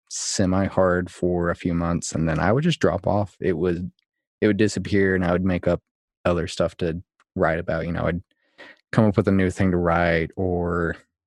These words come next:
some other creative outlet that excused me not working on the book itself. In general, I would,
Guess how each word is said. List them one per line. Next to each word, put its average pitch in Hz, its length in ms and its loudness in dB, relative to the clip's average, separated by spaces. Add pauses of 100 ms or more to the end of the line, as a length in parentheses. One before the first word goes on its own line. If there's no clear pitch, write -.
(360)
some 117 320 0
other 98 260 2
creative 92 440 0
outlet 82 440 0
that 85 180 0 (460)
excused 92 760 -2
me 90 140 2
not 87 480 0
working 85 300 -4
on 85 100 0
the 82 60 -6
book - 200 -8
itself. - 480 -10 (1300)
In 117 260 6
general, 101 600 4 (160)
I 92 120 4
would, 90 300 0